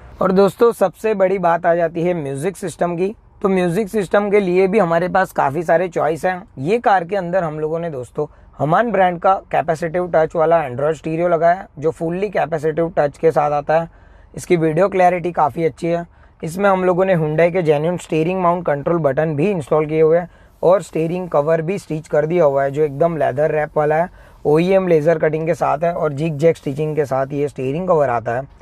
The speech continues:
Music system के अंदर हमें एफ़एम, Bluetooth, pen drive YouTube, Google navigation, सारे function हम लोगों को मिल जाते हैं। जैसे ही हम इसमें reverse करते हैं, तो एक reverse parking camera आपको दिखने को मिल जाता है, जो Ultra एचडी विज-, result के साथ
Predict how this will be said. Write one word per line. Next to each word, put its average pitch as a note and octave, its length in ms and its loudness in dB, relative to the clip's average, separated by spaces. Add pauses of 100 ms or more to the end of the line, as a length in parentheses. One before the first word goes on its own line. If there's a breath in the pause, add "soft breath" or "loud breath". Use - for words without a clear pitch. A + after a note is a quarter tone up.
(400 soft breath)
Music E3 260 0
system F#3 420 0
के F3+ 80 0
अंदर D#3 360 2
हमें C#3+ 380 -6 (140)
एफ़एम, E3 480 0
Bluetooth, D#3 420 -4 (160)
pen C#3+ 220 -2
drive C#3+ 240 0 (480 soft breath)
YouTube, E3+ 360 2
Google D3+ 360 0
navigation, D3+ 600 0 (280)
सारे E3 380 2
function D#3 520 -4
हम C3 180 -8
लोगों C#3 220 -4
को D#3+ 80 -6
मिल C3+ 200 -8
जाते D#3 280 0
हैं। E3+ 140 -2 (320 loud breath)
जैसे D3 280 4
ही A3 100 4
हम G3 140 2
इसमें F#3 300 -2
reverse D#3+ 340 -2
करते C3 280 -6
हैं, C#3 180 -8 (460 soft breath)
तो F3 60 0
एक F#3 140 0
reverse D#3+ 340 2
parking D#3 440 -2
camera C#3 320 0
आपको D#3 220 0
दिखने D3 280 -4
को D#3 80 -2
मिल D3 200 -4
जाता D3+ 240 2
है, D#3 80 4
जो E3 120 2
Ultra D3 360 2
एचडी D#3 380 -2
विज-, C3 360 -8
result C3 320 -6
के D3+ 140 -2
साथ B2 260 -4